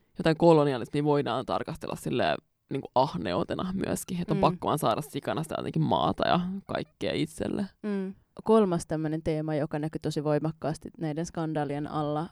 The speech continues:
Speaker 2: on kaikki seksuaaliset,
Speaker 1: Mm.
Speaker 2: seksuaaliseen hyväksikäyttöön liittyvät teemat, kuten esim. viime vuonna esillä ollut Me Too.
Speaker 1: Mm, totta.
Speaker 2: Ja se liittyy tietty sit himoon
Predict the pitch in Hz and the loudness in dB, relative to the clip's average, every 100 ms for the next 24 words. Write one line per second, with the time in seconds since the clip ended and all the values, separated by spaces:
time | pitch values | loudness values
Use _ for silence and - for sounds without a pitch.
0 | - 160 - 147 151 165 - 160 - - | -6 -6 -4 -6 -6 -8 -6 -6 -6 -8
1 | 135 139 160 - 160 151 147 165 170 143 | -4 -4 -4 -4 -4 -2 0 -2 0 0
2 | 165 147 160 156 165 - - 151 - 104 | 0 -2 -2 0 -2 -4 -2 -2 -2 -8
3 | 135 151 - 165 - 170 - - 180 - | -6 -8 -8 -10 -8 -8 -6 -6 -8 -10
4 | - _ - 160 131 117 160 151 151 156 | -16 _ -8 -6 -6 -8 -8 -8 -6 -6
5 | 147 156 156 156 160 165 160 - 147 165 | -6 -4 -4 -4 -6 -6 -6 -6 -6 -6
6 | 185 156 156 - 196 208 - - 180 170 | -6 -8 -8 -6 -4 -4 -2 0 2 2
7 | 170 - 170 - - 143 160 - - _ | -2 -4 -4 -2 0 0 0 -10 -20 _
8 | _ _ 170 165 165 143 160 - - - | _ _ -8 -4 -2 -2 -4 -6 -6 -6
9 | - - 160 175 - - _ _ 180 147 | -8 -10 -10 -14 -14 -20 _ _ -4 -2
10 | 160 180 | -2 -2